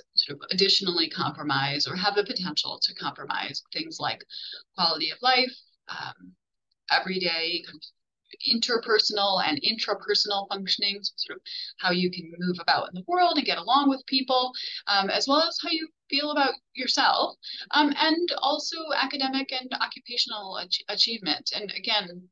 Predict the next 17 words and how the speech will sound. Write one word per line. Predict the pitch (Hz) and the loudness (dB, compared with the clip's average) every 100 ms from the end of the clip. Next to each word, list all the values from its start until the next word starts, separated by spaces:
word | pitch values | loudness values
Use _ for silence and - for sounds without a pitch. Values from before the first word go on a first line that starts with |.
| _ - | _ -2
uh, | 165 151 | -2 2
both | 202 208 | 2 2
epilepsy | 185 190 190 190 185 | 0 0 -4 0 0
and | 175 | 2
A | |
D | 170 175 | 2 2
H | - - | 2 4
D | 175 - | 2 0
and | 175 | -2
learning | 226 214 | -2 2
disability | - 185 165 170 | 2 2 0 0
sort | - | -2
of | 143 | -2
separately | - - - 226 - - - - 185 180 | 2 4 4 2 -2 -2 -2 -2 -4 0
have | 165 | 0
an | 156 | 0
impact | 143 - - - - | -8 -4 -2 -2 -2